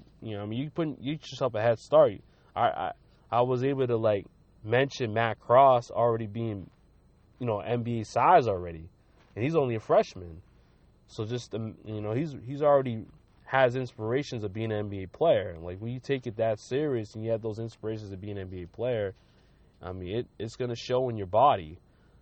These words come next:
It's gonna show in, you know, in your work ethic and what you, what your inspirations truly are. And I'm just, like I said, not everyone has to be big. Not everyone has to, I mean, you can be small and still be productive,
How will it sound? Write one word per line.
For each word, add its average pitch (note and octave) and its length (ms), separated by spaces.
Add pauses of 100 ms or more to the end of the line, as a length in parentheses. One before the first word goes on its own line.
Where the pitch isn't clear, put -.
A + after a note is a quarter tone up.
It's G2 120
gonna A#2 200
show G2 500
in, F2 140 (120)
you G2 100
know, E2+ 280
in G2 120
your F#2 100
work A2+ 320
ethic G2 320
and F2+ 160
what G2+ 240
you, G2+ 100 (640)
what G#2+ 340
your G2+ 120
inspirations G#2+ 640
truly F#2+ 400
are. G2 380 (1700)
And A#2 140
I'm C#3 120
just, C#3 180
like C3+ 140
I A#2+ 40
said, G2+ 420 (1080)
not C3+ 260
everyone D3+ 340
has C3+ 300
to B2+ 80
be A#2+ 160
big. A2+ 380
Not A2 180
everyone A2+ 260
has A2+ 280
to, G#2 240 (480)
I G2+ 80
mean, G2 160
you B2 100
can C3 180
be C3 160
small A2+ 440
and G2 80
still A#2 320
be A2 180
productive, G2 720